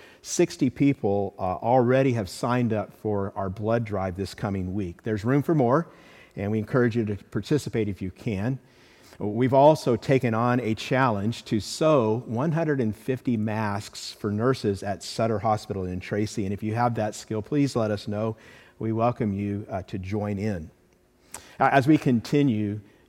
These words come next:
journeying day by day deeper into this unprecedented time of the coronavirus crisis,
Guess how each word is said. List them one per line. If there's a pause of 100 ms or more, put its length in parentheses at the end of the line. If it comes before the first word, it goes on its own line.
journeying
day
by
day
deeper
into
this
unprecedented
time
of
the
coronavirus
crisis,